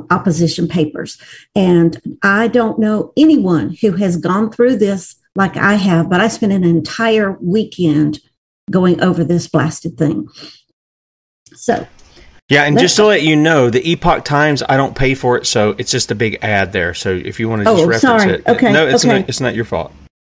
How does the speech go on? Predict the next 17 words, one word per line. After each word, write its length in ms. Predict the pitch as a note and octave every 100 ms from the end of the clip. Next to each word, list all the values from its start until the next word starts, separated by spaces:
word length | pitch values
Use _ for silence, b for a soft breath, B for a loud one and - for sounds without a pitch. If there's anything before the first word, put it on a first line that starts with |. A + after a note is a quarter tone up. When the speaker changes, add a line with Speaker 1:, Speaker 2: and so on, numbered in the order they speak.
| -
Speaker 1:
Okay. 360 | A#3+ C4 G3+ - B B -
Um, 540 | B3 A#3+ A#3 A3+ G#3+ - - - - - - - -
let's 260 | A#3 -
see 180 | - A3+
here. 480 | G#3+ A3+ F#3 D#3+ - - - - -
Uh, 540 | B3 B3 A#3+ A#3+ A#3 A#3 -
well, 300 | A3 B3 A3+
the 100 | A3
first 360 | C#4 E4+ -
resource 460 | A3+ - G3+ G3+ -
we 60 |
were 120 | F#3 F#3
gonna 220 | F#3 F3+
look 160 | E3 E3+
at 200 | G3 -
was 240 | G3 -
the 340 | F#3+ F3+ -